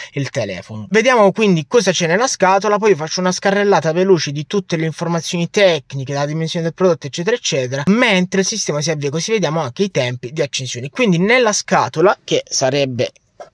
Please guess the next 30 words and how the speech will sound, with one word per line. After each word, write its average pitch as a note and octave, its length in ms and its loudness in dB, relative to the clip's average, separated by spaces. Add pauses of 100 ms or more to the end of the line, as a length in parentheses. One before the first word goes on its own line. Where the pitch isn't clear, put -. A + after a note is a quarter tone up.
(120)
questa D3+ 460 2
qua, D3+ 580 2
come D3 200 0
vedete C#3 420 0
è - 20 0
una C3 140 -4
scatola, B2+ 520 0
mm, B2 420 -6
zigrinata, B2+ 720 -4
penso C3 340 -6
si C3 140 -10
dica, B2+ 360 -4
quindi C#3+ 280 -4 (100)
abbastanza C#3 720 -4 (160)
elegante, D#3+ 600 2
abbastanza C3+ 460 -4
resistente, C3+ 500 -2
che - 80 -6
arriva C3+ 200 -2
avvolta C#3 320 0
in B2+ 80 -8
questo C#3+ 400 -4
cartoncino, D#3+ 800 -2
troveremo, C3 600 2
iniziamo F3+ 360 2
un G3 80 2
po' G#3 120 0
dalle F#3+ 200 4
cose F3 240 2
meno F#3 380 2